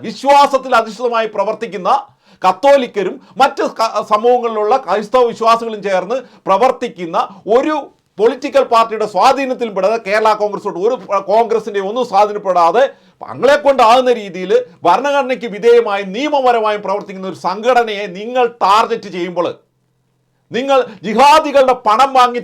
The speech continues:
തിന്നുകൊഴുത്ത് നെയ് മുറ്റി കുരയ്ക്കുകയാണ് എന്ന് ഞാൻ പറയുകയാണ്. ഡിവൈൻ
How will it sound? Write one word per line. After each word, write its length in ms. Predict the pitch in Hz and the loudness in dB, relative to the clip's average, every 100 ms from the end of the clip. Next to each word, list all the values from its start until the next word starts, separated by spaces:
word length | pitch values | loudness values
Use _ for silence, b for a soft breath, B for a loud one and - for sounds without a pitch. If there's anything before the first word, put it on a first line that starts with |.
| - | -8
തിന്നുകൊഴുത്ത് 600 | 226 269 320 269 262 262 220 208 | -10 -4 0 2 2 0 -6 -2
നെയ് 180 | 262 302 302 _ _ 175 226 | 0 0 -4 _ _ -10 -8
മുറ്റി 340 | 277 - 349 427 - _ _ - | -8 -2 -2 -2 -6 _ _ 0
കുരയ്ക്കുകയാണ് 760 | 254 302 311 330 311 262 254 226 233 | 2 4 0 0 4 4 4 0 -2
എന്ന് 140 | 247 226 | -2 -2
ഞാൻ 100 | 220 - | -2 0
പറയുകയാണ്. 420 | 196 208 190 127 - 117 | 0 2 0 -2 -8 -8
ഡിവൈൻ 320 | 233 285 285 | 0 0 0